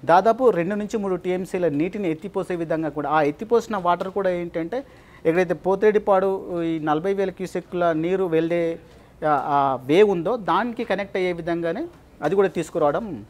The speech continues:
జరిగింది. వాస్తవంగా వరద నీరుని తీసుకురావడం వల్ల వచ్చే ప్రమాదం ఏంటి లేదు. కాకపోతే ఏంటంటే, ఇప్పుడు ఉన్నటువంటి సిచ్యువేషన్లో గత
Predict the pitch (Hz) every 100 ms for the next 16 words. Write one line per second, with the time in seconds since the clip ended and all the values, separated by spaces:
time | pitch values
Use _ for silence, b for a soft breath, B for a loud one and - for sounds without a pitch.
0 | - - 123 139 110 98 - 135 165 196
1 | 190 185 202 B B B B B - -
2 | - 127 170 190 214 214 208 190 190 180
3 | - 185 175 170 165 165 165 175 185 -
4 | - - - 175 151 147 160 156 139 139
5 | 135 113 92 - 160 160 160 160 156 160
6 | 170 160 165 180 190 175 165 151 151 139
7 | 160 156 151 185 156 156 -